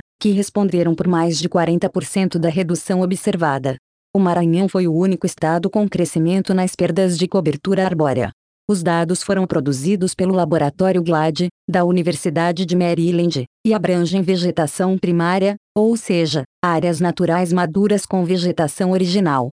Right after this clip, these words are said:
Diferentemente de sistemas focados apenas em desmatamento, a metodologia considera também corte seletivo, distúrbios florestais e mortes naturais, oferecendo leitura mais ampla sobre a dinâmica das florestas tropicais.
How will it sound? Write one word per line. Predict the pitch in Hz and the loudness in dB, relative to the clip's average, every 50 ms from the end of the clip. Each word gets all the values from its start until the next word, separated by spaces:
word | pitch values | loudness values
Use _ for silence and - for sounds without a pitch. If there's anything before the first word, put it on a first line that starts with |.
| _ _ _ _ _ - | _ _ _ _ _ -2
Diferentemente | 175 190 196 - 240 208 190 196 196 - - 196 185 175 190 185 - 233 | 0 0 0 0 0 0 2 2 0 0 0 0 2 2 0 0 0 0
de | 196 226 | -2 -2
sistemas | 214 - 233 220 - - 175 160 160 165 160 147 - | -2 -2 -2 -4 -2 -2 0 0 2 0 0 -2 -2
focados | - 185 180 - 175 160 160 156 170 160 | -4 -4 -2 0 0 0 0 0 0 0
apenas | - 170 - - 196 196 190 175 156 | 0 -2 0 0 0 2 0 0 0
em | 175 165 | 0 0
desmatamento, | 165 180 180 180 175 170 196 190 190 - 139 131 143 175 196 214 214 - 226 226 - _ _ | 2 2 2 2 2 2 0 0 -2 -2 -2 0 2 2 2 0 0 0 -2 -2 -4 _ _
a | _ 214 202 | _ 0 0
metodologia | 196 185 - 196 175 151 151 143 139 139 135 143 151 170 180 160 | 0 0 0 -2 0 0 0 0 2 0 0 0 0 0 0 0
considera | - 214 202 - - 180 151 170 165 165 170 | 0 -2 -2 -2 -2 0 0 2 2 2 0
também | 160 - 202 180 165 180 196 202 | 0 0 0 2 2 2 2 0
corte | 196 - 196 190 196 185 - - 196 | 0 0 0 0 0 0 0 -2 -2
seletivo, | 156 202 202 180 170 - 208 180 190 214 208 - _ _ | 0 0 0 0 0 -2 -2 0 0 -2 -2 -4 _ _
distúrbios | - 156 180 180 - - - 220 233 214 180 214 202 - | -4 -2 -2 -2 -2 -2 0 0 0 2 2 0 -2 -2
florestais | - - 190 190 156 151 - - - 190 196 202 208 185 175 | -2 0 0 0 0 -2 -2 -2 0 0 2 2 0 0 0
e | 170 | 0
mortes | 160 156 160 165 170 - 226 220 190 | 2 2 2 0 0 -2 -2 -2 0
naturais, | 220 220 220 - 220 196 170 165 170 180 170 - - - _ _ _ | 0 -2 0 0 0 0 2 0 0 0 -2 -6 -12 -16 _ _ _
oferecendo | 220 214 - - 190 175 180 165 - - 185 180 175 165 | -2 -2 0 -2 -2 0 0 -2 -2 -2 -2 0 0 2
leitura | 180 185 208 202 - 196 196 190 | 0 0 0 0 0 0 0 2
mais | 180 175 185 202 208 202 170 | 2 0 0 0 0 0 0
ampla | 180 190 185 - 185 185 | 0 0 0 0 0 0
sobre | 185 - 202 175 180 165 | 0 0 -2 0 0 0
a | 156 | 0
dinâmica | 143 156 160 156 170 185 190 196 - - 180 | 0 0 0 2 2 2 2 0 0 0 0
das | 151 165 151 - | 0 0 -2 -2
florestas | - - 190 190 175 170 170 - - 185 175 - | -2 0 0 2 2 0 -2 0 -2 -2 -2 0
tropicais. | - 202 190 - - - - 151 127 117 107 - - | -2 -2 -2 -2 -4 -2 -2 -2 0 -2 -2 -6 -8